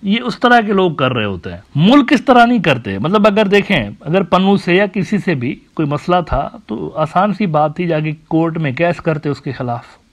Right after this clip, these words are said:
और उनको बताते कि देखिए, ये हमारे मुल्क के अंदर फलां, फलां, फलां so called terrorist activities इसके अंदर मुलविस हैं, तो उसको ज़रा लगाम दें, ये हो सकता था। This is how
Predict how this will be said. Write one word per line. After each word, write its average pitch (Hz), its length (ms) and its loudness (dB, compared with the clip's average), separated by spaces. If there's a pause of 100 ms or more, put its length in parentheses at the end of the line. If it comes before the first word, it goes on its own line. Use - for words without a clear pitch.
(200)
और 120 260 0
उनको 131 320 -6
बताते 139 520 0
कि 120 100 -6
देखिए, 127 340 -2
ये 185 100 -2
हमारे 147 300 0
मुल्क 135 260 -4
के 143 80 -4
अंदर 139 200 -4
फलां, 139 320 -2
फलां, 131 280 -2
फलां 131 300 -2
so 202 340 -2 (100)
called 185 360 0
terrorist 170 420 0
activities 160 640 -2
इसके 165 220 -4
अंदर 156 220 0
मुलविस 143 480 -2
हैं, 208 140 2
तो 175 80 0
उसको 175 200 -4
ज़रा 185 200 2
लगाम 180 420 2
दें, 180 220 -2 (520)
ये 170 80 -2
हो 143 120 0
सकता 113 320 -12
था। 117 140 -10
This 151 100 -4
is 170 200 -4
how 139 180 0